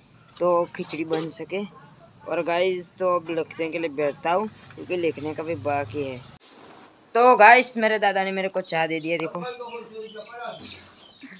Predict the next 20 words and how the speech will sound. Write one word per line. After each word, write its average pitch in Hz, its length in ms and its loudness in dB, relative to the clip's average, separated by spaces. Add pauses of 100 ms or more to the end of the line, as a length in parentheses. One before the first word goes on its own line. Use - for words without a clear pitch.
(280)
हर 180 240 2
दिन 202 220 -2
देते 180 200 -2
हैं 151 100 -2
guys, 139 260 -6 (480)
तुमको 202 240 0
पता 220 180 4
है 220 100 4
ना, 180 80 -2
आज 180 260 4
भी 180 140 -4
दे 175 120 -2
दी 175 120 -4
मेरे 190 180 -2
को। 214 160 -6 (540)
तो 196 80 0
मेरे 196 220 2
फोई 202 280 4
ने 214 140 4
भी, 208 360 0